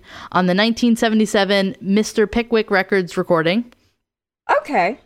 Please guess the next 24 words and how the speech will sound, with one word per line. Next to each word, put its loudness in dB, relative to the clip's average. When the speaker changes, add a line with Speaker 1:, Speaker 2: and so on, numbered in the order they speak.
Speaker 1:
Another 2
name 0
you 0
might -2
know, 2
in -2
nineteen -2
eighty-eight, 0
Glenn 0
Close 0
narrated 0
a -12
version -2
of -6
the -10
story 0
for -6
Speaker 2:
Love 4
Speaker 1:
Windham 2
Speaker 2:
her. 0
Speaker 1:
Hill 2
Records, 0
later 2
released 0